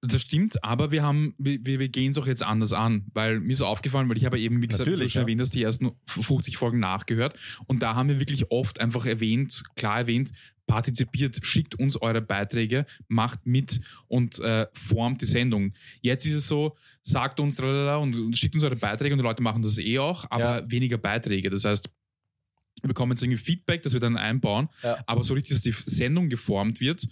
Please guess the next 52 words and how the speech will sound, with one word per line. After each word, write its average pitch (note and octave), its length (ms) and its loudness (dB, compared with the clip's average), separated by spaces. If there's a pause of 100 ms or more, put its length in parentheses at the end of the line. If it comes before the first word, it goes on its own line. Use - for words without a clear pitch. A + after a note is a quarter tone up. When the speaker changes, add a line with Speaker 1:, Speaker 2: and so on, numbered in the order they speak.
Speaker 2:
Überhaupt F#3 420 0
nicht, B2 200 -4
ja. C3 120 2
Speaker 1:
Genau, D#3 200 0
aber A2+ 180 0
am B2+ 60 0
Anfang C3+ 280 0
war E3+ 80 0
das E3 100 -2
schon G3+ 120 0
anders. A2 380 0
Also A#2+ 160 0
für C#3+ 120 0
die D3 120 0
Leute, C#3+ 280 0
die C3 100 -4
jetzt C3 200 -2
vielleicht A#2 280 -2
nicht D3+ 260 0
komplett B2 320 -2
nachgehört A2 520 0
haben, C3 100 2
weil A#2 80 4
das G2+ 60 -2
haben A2 120 2
wir A2 80 4
nicht A2 160 2
alle G#2 140 0
gemacht, A#2 260 0 (300)
am C3 100 2
Anfang, D#3 540 0
und B2+ 140 -4
das A#2 100 0
merkt A2 280 0
man C3+ 140 2
auch C3 40 -4
voll, C3 300 0 (320)
waren A2+ 320 2
einfach A#2+ 360 0
wirklich B2+ 320 0
mehr A#2+ 440 2
so C3+ 120 0
richtige C3 320 0
Rubriken C3 640 -2
und A#2+ 160 0
auch A#2 220 -2 (240)
aufwendig B2 600 -2 (260)
produziert A#2+ 580 -2
quasi. G2 380 -2 (180)
Speaker 2:
Ja, A2 160 2
das B2 100 -2
stimmt. - 440 -2